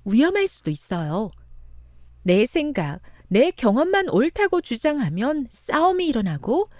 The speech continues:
서로 미워할 수 있지요. 상대방의 생각을 인정하고 소중하게 받아들이며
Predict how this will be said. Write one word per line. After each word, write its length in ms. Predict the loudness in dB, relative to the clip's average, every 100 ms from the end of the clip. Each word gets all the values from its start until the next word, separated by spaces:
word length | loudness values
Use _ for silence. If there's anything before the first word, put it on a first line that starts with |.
| -20
서로 460 | -8 0 2 2 0
미워할 460 | -2 0 2 4 2
수 140 | -2
있지요. 520 | -12 -8 -8 -6 -8 -14 -20 -20 _ -20 -20 -20 -20 -20 -20 -20 -20 -20 -8
상대방의 580 | -2 2 2 2 2 0
생각을 580 | 0 2 2 4 4 4
인정하고 1040 | 2 2 2 0 -2 -4 -4 -2 0 0
소중하게 600 | 0 0 0 -2 -2 -2
받아들이며 840 | -4 -2 -2 -2 -4 -4 -6 -10